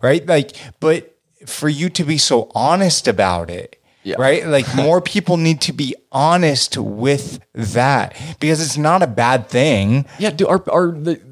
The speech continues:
Speaker 2: so many actors, "Oh, I don't even wanna watch myself," or like, "Oh, it's not about that." Like, it's just the art and the craft, and, like, that's cool, but I wonder how many of those people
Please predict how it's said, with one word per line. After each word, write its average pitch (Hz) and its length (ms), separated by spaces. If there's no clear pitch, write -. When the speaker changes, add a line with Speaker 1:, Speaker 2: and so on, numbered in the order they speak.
Speaker 2:
so 208 200
many 196 160
actors, 160 340
"Oh, 170 60
I 165 180
don't 170 160
even 170 160
wanna 165 200
watch 156 320
myself," 160 500
or 147 300
like, 139 340
"Oh, 147 280
it's 131 180
not 156 120
about 143 240
that." 147 200
Like, 147 180
it's 151 140
just 170 220
the 156 100
art 151 240
and 135 80
the 139 60
craft, 147 440
and, 151 100
like, 151 180
that's 175 200
cool, 143 420
but 113 120
I 123 80
wonder 156 580
how 131 140
many 131 120
of 117 60
those 113 160
people 107 480